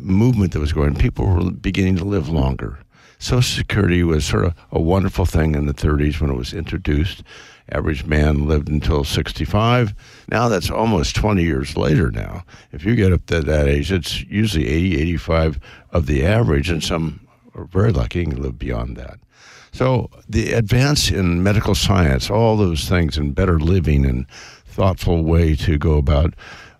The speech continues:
lifestyle and so forth, we're all getting the benefit of that, of longer lives. Hence, Social Security simply will not be enough to take care of our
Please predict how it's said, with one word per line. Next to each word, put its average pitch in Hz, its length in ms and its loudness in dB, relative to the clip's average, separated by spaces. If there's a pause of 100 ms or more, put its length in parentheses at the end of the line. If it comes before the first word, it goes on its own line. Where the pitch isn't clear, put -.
(340)
lifestyle 85 680 2
and 71 120 -4
so - 180 0
forth, 69 420 0 (120)
we're 92 260 2
all 85 220 4 (180)
getting 78 280 2
the 71 60 2
benefit 90 340 2
of 71 60 0
that, 67 240 2
of - 240 -6
longer 65 300 0
lives. 73 560 0 (600)
Hence, 82 520 0 (560)
Social 110 200 0
Security 82 580 2
simply - 420 0
will 76 180 2
not 76 320 0
be 69 340 0 (200)
enough 90 640 2 (100)
to - 100 -6
take 78 280 0
care 78 240 2
of 71 120 -2
our 69 300 0